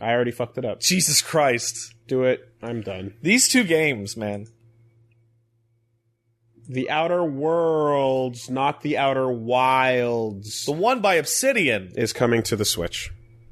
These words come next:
Speaker 2: Really?
Speaker 1: Oh, you missed that.
Speaker 2: Yeah,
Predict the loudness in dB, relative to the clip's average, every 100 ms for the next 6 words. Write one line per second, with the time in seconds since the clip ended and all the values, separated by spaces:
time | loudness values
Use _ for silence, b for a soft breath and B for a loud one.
0 | -14 -14 -12 -8 -6 0 2 2 4 4
1 | 4 0 -2 -14 _ _ _ _ _ _
2 | 0 4 4 2 0 -2 -2 -6 -4 0
3 | 2